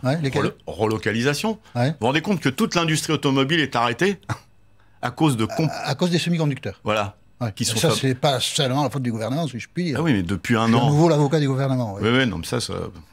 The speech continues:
Speaker 2: vous le faites très bien.
Speaker 1: Ça, ça, ça va passer.
Speaker 2: Euh... Il y a un an, on parlait de relocalisation. Qu'est-ce qui a été fait, par exemple, sur cette question-là ?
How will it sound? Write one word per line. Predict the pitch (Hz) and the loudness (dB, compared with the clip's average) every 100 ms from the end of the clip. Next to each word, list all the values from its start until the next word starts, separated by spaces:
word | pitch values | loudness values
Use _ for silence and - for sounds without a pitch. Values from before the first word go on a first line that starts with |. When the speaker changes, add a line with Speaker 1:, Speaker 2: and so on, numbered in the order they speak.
| - | -8
Speaker 2:
vous | |
le | 101 | -4
faites | 160 - | -2 -2
très | - | -2
bien. | 170 110 - - | -2 -4 -6 -6
Speaker 1:
Ça, | 135 | -6
ça, | 127 143 | -2 -2
ça | 127 139 | 2 2
va | 131 | 2
passer. | 135 107 - | -2 -6 -2
Speaker 2:
Euh... | 117 117 110 101 98 95 95 87 80 - - - | 2 4 4 4 4 2 -2 -8 -12 -18 -20 -4
Il | |
y | 113 | 0
a | 117 | 2
un | 117 | 4
an, | 127 104 90 | 2 0 -2
on | |
parlait | 113 101 | -4 -2
de | 92 | 0
relocalisation. | 120 131 123 113 117 110 147 - 156 - - | 2 2 2 0 0 0 -2 -4 -8 -8 -2
Qu'est-ce | 170 - | 0 2
qui | |
a | 123 | 0
été | 117 117 | 0 0
fait, | 151 | 2
par | 151 95 | 2 0
exemple, | 104 127 127 | 0 -2 -2
sur | 117 - | -6 -4
cette | 107 - | -6 -2
question-là ? | 113 - 104 95 | -4 -2 -4 -6